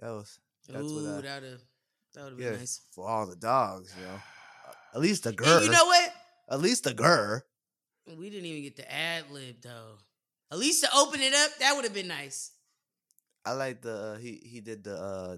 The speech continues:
Speaker 1: the, uh, Nas, uh, sample, "If I Ruled the World." I like that
Speaker 2: Mm-hmm.
Speaker 1: little interlude right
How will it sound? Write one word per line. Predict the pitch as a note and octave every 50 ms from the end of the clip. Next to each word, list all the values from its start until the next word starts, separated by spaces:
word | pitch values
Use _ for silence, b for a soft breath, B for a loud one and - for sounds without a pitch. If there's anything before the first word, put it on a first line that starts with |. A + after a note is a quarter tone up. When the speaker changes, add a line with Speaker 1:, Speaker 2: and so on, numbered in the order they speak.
| - -
Speaker 1:
the, | F#2+ F#2 - -
uh, | - D#2+ E2 D#2 F#2 G2 _ _ _ _ _ _ _ _ - _
Nas, | - F#2+ G2+ G#2 G#2+ G#2 G2+ - - - - _
uh, | F#2+ F#2 F2+ E2+ F2
sample, | - - - G2 G2 F2+ _ F#2 F#2 _ _ _ _ _ _ _ _ _ _ _
"If | - -
I | F#2+ F#2+ F#2+
Ruled | F#2+ F#2+ F#2+ F2+
the | - F2
World." | F#2 G2 G2+ G2+ G2+ A2 _ _ _ _ _ _ _ _ _ _ _ _ _ _ _ _ _ _
I | D3+
like | D3+ D3+ D3+ D3 D3 C#3+ C#3+ - G2 G2+ E2+
that | F#2+ G2
Speaker 2:
Mm-hmm. | G2 G2+
Speaker 1:
little | G2+ F#2+ F#2+ -
interlude | G#2+ G2+ - G2 F#2 G#2 G2+ G2 E2+ F#2
right | F#2 F#2+